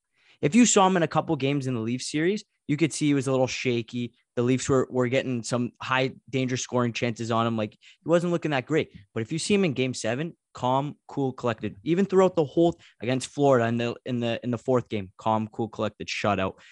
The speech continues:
Then in game se-, in, uh, game seven against the, or game six against the New York Rangers,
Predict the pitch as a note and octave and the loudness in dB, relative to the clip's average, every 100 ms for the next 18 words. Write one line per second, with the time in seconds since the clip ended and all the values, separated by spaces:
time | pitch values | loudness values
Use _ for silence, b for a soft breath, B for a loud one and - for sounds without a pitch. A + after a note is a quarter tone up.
0 | b - B2+ C3 B2 B2+ A#2+ C3+ - - | b 0 2 4 4 2 2 0 -2 -2
1 | B2 A#2 A#2 A2+ A#2+ B2 - B2 A#2+ A#2 | -4 0 0 0 -2 -4 -2 -2 0 -4
2 | A#2+ - A#2+ A2+ A2 - - C3 C#3+ - | -6 -6 -4 -2 -4 -6 -6 -2 -2 -2
3 | C3+ G2 - A2+ A#2 - A#2+ A#2+ A#2+ A2 | -4 -4 -6 -4 -4 -2 0 2 0 0
4 | A2+ G#2+ G#2 | -2 -4 -6